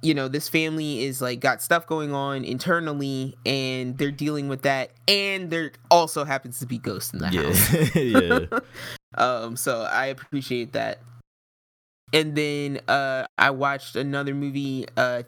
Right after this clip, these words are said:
Speaker 1: believe, where was this movie? <sighs> I can't remember exactly where this movie was, but it was called Come True.
Speaker 2: Mm-hmm.
Speaker 1: Um,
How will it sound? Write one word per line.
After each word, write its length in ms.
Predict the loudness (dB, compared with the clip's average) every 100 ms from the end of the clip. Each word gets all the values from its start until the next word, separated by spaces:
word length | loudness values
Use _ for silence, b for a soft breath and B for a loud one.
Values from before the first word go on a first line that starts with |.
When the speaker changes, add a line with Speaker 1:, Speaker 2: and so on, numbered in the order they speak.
| -8
Speaker 1:
believe, 720 | -6 -4 -4 -4 -4 -6 -10 -12
where 160 | -8 -6
was 160 | -6
this 180 | -10 -10
movie? 460 | -8 -6 -6 -8 -8
<sighs> 840 | -14 -20 _ _ _ _ _ _ -16
I 680 | -12 -12 -14 -16 -8 -6 -2
can't 220 | -2 -2
remember 280 | -4 -4 -4
exactly 420 | -2 -2 -2 -4
where 120 | -4
this 160 | -4 -4
movie 240 | -4 -4 -4
was, 280 | -4 -4
but 140 | -2 -2
it 40 |
was 140 | -2 -4
called 340 | -4 -4 -4
Come 260 | -4 -4 -4
True. 480 | -4 -4 -4 -8 -12 -18 -12 -6
Speaker 2:
Mm-hmm. 840 | -6 -6 -10 _ _ _ _ -2
Speaker 1:
Um, 520 | -2 -2 -4 -6 -10